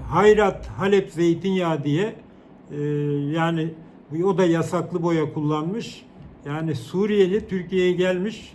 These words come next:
zeytinyağı, e, ticareti yapıyor ve onu da, e,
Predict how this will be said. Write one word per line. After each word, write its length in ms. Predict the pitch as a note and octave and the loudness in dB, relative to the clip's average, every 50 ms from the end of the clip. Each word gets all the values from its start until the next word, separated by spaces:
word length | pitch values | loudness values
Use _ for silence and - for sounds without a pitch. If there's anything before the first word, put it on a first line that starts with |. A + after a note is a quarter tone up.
| D#3 C#3 | -12 -6
zeytinyağı, 680 | C#3 D#3 D#3+ D#3+ D#3 F3+ G3+ F#3+ F#3+ F3 E3+ E3 D3+ D3 | -2 -2 -2 -2 -2 -2 -2 -2 0 0 0 -2 -2 -4
e, 580 | - - - D#3 D3+ C#3+ C#3+ C#3+ C#3+ C#3+ C#3 | -6 -10 -10 -8 -4 -2 -2 -2 -2 -2 -4
ticareti 600 | - - D#3+ C#3+ D3+ D#3 D3 C#3+ D3 C#3 - E3 | -6 -8 -4 -2 0 0 2 2 0 0 0 -2
yapıyor 440 | D#3 D3 C#3+ - - G3 A#3 A3+ G#3+ | -2 -2 -2 -4 -4 -6 -6 -4 -2
ve 100 | G#3 F#3+ | 0 0
onu 300 | F#3+ F#3 F#3 G3+ G3+ E3 | 0 0 0 0 0 0
da, 260 | F#3+ G#3+ A3+ D#4 - - - - - - - - - - - - | 0 0 -2 -4 -8 -16 -20 -20 -20 -20 -20 -20 -20 -20 -20 -16
e, 80 | D#3 | -10